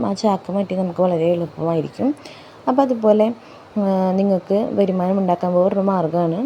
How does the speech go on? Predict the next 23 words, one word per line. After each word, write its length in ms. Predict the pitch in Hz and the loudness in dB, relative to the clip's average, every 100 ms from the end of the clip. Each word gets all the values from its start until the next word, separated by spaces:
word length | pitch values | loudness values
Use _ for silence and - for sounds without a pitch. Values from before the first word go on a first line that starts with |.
| 294 | -4
നമ്മുടെ 260 | 185 170 165 | -4 -4 -4
കോഴിക്കാഷ്ടം 580 | 185 175 170 170 165 170 | -2 0 0 -2 -4 -2
എന്നുള്ളത്. 300 | 165 151 147 143 | -2 -2 -2 0
ജൈവ, 280 | 156 147 165 - - - - - | 0 2 0 0 -12 -20 -20 -6
ഉം, 140 | 214 196 | -4 0
കൃഷിക്കൊക്കെ 520 | 220 - 196 202 214 | 0 0 -4 -2 0
ഉപയോഗിക്കുന്ന 380 | 196 185 185 190 | 2 2 2 2
ഒരു 140 | 185 208 - - - | 0 -4 -12 -16 0
വളം 260 | 180 175 170 | 2 2 2
കൂടിയാണ്, 320 | 175 180 175 | 0 0 0
നിങ്ങൾക്കറിയാമല്ലോ. 640 | 180 170 160 160 147 139 147 - - - 220 | 0 0 0 0 0 -2 -6 -14 -20 -12 -10
അപ്പോൾ 200 | 220 240 | -2 2
ഈ 40 | 240 | 2
വളം 260 | 240 240 220 | 2 4 4
നമുക്ക് 380 | 220 202 - 220 269 - - - | 2 0 -4 -4 -4 -8 -20 -4
നല്ല 180 | 202 202 | 0 0
ഡിമാൻഡ് 500 | 214 254 220 180 175 | 4 6 6 2 0
ഉണ്ട്. 200 | 190 151 - 160 - - | 0 0 -4 -10 -10 -8
അപ്പോൾ 160 | 180 | -6
നമ്മളിതാ, 380 | 196 190 180 170 139 - - - - - | -2 0 2 0 -2 -10 -20 -20 -20 -8
ഏഹ്, 460 | 190 185 185 175 175 | -4 -2 -2 -2 -2
മരപ്പൊടിയുടെ 520 | 180 180 175 185 175 202 | 0 0 0 2 2 2
കൂടെ 320 | 208 175 | 0 2